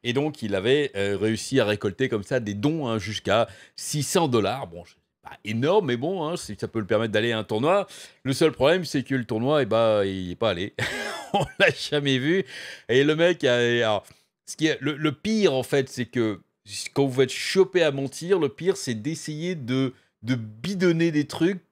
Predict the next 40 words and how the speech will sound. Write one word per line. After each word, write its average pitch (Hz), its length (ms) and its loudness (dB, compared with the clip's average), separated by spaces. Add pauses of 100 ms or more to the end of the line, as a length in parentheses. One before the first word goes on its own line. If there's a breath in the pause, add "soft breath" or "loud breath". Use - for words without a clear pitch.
pour 127 180 -6
justifier 156 540 -6
votre 147 240 -2
mensonge 135 320 -4
derrière. 131 340 2
Là, 139 60 -4
en 123 80 -4
général, 120 500 -4
ça 117 180 -10
s'enfonce 120 560 -12
et 98 40 -10
c'est 98 220 -8
la, 85 380 -2
c'est - 200 -6
la 95 120 0
fin. 90 200 -6 (360 loud breath)
C'est - 160 -4
encore 113 280 -2
pire, 120 220 -4
c'est - 120 -10
encore 98 200 -4
deux 107 100 0
fois 107 180 0
pire. 101 160 -2 (400 loud breath)
Et 135 280 4
donc, 151 240 -2
lui, 160 120 -2
il 160 80 2
a 139 60 8
essayé 131 260 -2
de 131 80 0
dire, 131 220 0
oui, 156 160 -2
mais 151 100 0
alors, 123 280 2
euh, 110 160 2
non, 165 200 0
j'avais 131 240 2
payé, 156 440 4
euh, 113 200 4